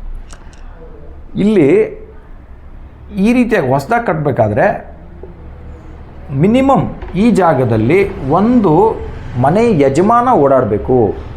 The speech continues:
ಮನೆ ಯಜಮಾನ ಓಡಾಡ್ಬೇಕು ಅಂತಂದ್ರೆ ಎಷ್ಟು ಜಾಗ ಬೇಕು?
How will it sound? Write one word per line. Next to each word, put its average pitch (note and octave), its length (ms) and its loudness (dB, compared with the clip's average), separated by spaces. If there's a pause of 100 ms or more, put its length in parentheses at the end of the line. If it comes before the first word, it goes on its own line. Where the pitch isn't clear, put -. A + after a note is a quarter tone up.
(800)
ಮನೆ A3 240 2
ಯಜಮಾನ G#3+ 340 2
ಓಡಾಡ್ಬೇಕು G3+ 760 2
ಅಂತಂದ್ರೆ E3 440 0
ಎಷ್ಟು G3 360 0
ಜಾಗ D3+ 300 2
ಬೇಕು? B2+ 540 2